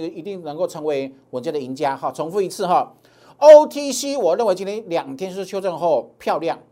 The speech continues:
非常之漂亮，因为原本基期很高的位阶，经过修正后，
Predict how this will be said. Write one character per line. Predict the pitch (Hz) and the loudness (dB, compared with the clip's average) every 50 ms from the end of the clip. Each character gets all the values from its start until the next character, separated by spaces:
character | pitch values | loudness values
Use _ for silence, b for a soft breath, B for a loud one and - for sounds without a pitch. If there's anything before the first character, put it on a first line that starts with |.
| _ _ | _ _
非 | _ - - - 247 247 240 247 233 | _ -20 -6 -2 -2 -2 -2 -4 -10
常 | 233 - 156 143 151 | -12 -12 -12 -12 -10
之 | 156 180 | -12 -10
漂 | - 202 175 151 | -4 -2 -2 0
亮， | 151 147 127 - | 0 -2 -4 -6
因 | - 226 254 | -8 -6 2
为 | 262 262 220 156 B B B B B | 2 4 4 2 B B B B B
原 | B 185 202 214 254 311 311 | B 2 2 2 2 0 -2
本 | - 247 208 175 151 147 | 2 2 2 2 0 -6
基 | - - - 247 254 254 240 | -12 -14 -12 -10 -10 -10 -10
期 | 240 - - 175 170 180 | -12 -12 -10 -6 -6 -6
很 | 165 - 196 165 139 127 123 | -6 -4 -6 -6 -6 -6 -8
高 | - 202 190 190 196 | -4 -2 0 0 0
的 | 190 185 160 156 - | -2 -4 -6 -4 -2
位 | 240 262 247 233 | 0 0 0 0
阶， | - - 196 190 185 180 175 175 170 B B B B | -2 -6 -4 -2 -2 0 -2 -2 -6 B B B B
经 | - 214 214 214 | -10 -8 -8 -6
过 | 208 220 214 190 156 | -2 2 2 2 2
修 | - - - 220 214 | 2 -2 -2 -2 -2
正 | 208 - 208 180 156 | 0 -2 -4 -4 0
后， | 160 170 151 127 107 B | 0 2 2 2 0 B